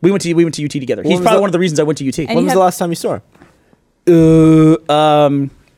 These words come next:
Speaker 1: my college buddies were just in town. We got a buddy of mine.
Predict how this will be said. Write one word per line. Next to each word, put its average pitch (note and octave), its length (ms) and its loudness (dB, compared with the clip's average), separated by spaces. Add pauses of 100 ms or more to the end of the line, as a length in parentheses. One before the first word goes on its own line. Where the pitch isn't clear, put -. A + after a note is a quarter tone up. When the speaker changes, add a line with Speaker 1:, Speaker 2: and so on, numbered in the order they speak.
Speaker 1:
my F#3 160 0
college B3 320 0
buddies G#3+ 220 -2
were F3+ 60 0
just E3 220 -2
in F#3+ 80 -4
town. D3 400 -2 (360)
We D3+ 80 0
got F3+ 80 2
a D#3 60 0
buddy F#3+ 320 0
of F#3+ 60 0
mine. D#3 480 -2